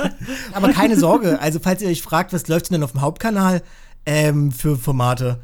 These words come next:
Na, hier kommen noch ganz tolle Highlights. Vielleicht ist ein anderes Reel oder sowas ganz modern.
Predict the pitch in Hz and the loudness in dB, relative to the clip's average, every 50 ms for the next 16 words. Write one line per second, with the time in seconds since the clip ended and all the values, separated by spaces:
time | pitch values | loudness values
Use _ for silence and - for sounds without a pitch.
0 | - - - - - 151 147 151 147 117 131 151 143 156 143 135 117 127 135 127 | -14 -20 -12 -6 -4 -2 0 0 -2 0 0 0 2 2 0 0 -2 -4 -6 -6
1 | - - 131 127 127 120 107 123 127 139 143 139 120 107 101 - - - - - | -4 -4 -2 -2 -2 -2 0 0 0 2 2 2 2 0 -2 -6 -10 -10 -10 -14
2 | - - - - - - - - - 131 127 120 143 - - 139 139 139 139 131 | -18 -20 -20 -20 -20 -20 -20 -10 -6 -6 -4 -4 -6 -6 -6 -4 -4 -2 -2 -4
3 | 120 135 127 127 139 143 151 151 190 196 196 185 180 175 143 165 160 170 160 139 | -4 -4 -2 0 2 2 4 4 4 2 2 2 0 0 -2 -2 -2 -4 -4 -4
4 | - - 143 160 190 190 - - 160 143 135 139 151 170 175 180 196 214 | -6 -6 -6 -4 -4 -4 -4 -4 -4 -2 -2 -2 -2 0 0 -2 -2 -4